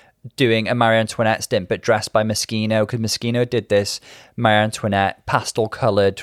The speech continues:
runway quite recently. Also, all the bows on there give me a real Victor and Rolf vibe as well. They did, like, a bow themed runway too. This is fantastic. I love it.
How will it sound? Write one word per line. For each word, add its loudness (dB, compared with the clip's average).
runway 2
quite -2
recently. -4
Also, 2
all 0
the 0
bows 2
on 2
there 2
give -2
me -4
a 0
real 2
Victor -4
and -2
Rolf 0
vibe 2
as -4
well. 4
They 0
did, -6
like, -4
a -6
bow 0
themed -8
runway -4
too. -2
This 0
is -4
fantastic. -2
I 2
love 0
it. 2